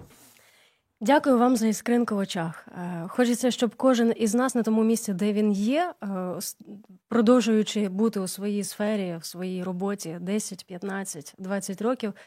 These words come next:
не згубив цієї іскринки. Мабуть, що вона впливає на якість роботи і на те, якими виходять від вас люди. Спасибі за це. Остання рубрика "у нас дві секунди". Вона називається "Звільни свою фантазію з полону". Ви потрапляєте на небо у свій час.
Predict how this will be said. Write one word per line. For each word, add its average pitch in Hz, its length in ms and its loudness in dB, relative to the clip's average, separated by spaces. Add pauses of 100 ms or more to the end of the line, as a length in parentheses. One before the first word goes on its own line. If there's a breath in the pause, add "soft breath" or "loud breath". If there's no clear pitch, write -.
(280 loud breath)
не 214 140 4
згубив 214 440 2
цієї 196 580 -4
іскринки. 175 540 -8
Мабуть, 202 340 -2
що - 220 -4
вона 214 200 2
впливає 214 440 0
на 185 120 -2
якість 185 400 -8
роботи 190 420 -6
і 175 60 -4
на 175 120 -4
те, 202 140 -6
якими 185 400 -6
виходять 175 440 -10
від 180 120 -8
вас 180 220 -8
люди. - 240 -12
Спасибі 196 400 -6
за 180 140 -8
це. 185 140 -8 (320 loud breath)
Остання 247 400 6
рубрика 254 340 4
"у 214 80 4
нас 220 160 4
дві 208 160 2
секунди". 277 460 2
Вона 214 200 2
називається 208 680 2
"Звільни 214 320 4
свою 208 260 0
фантазію 190 520 0
з - 60 -8
полону". 269 380 2
Ви 202 120 0
потрапляєте 202 580 -2
на 190 140 0
небо 220 300 2
у 202 120 -2
свій 175 360 -4
час. - 580 -6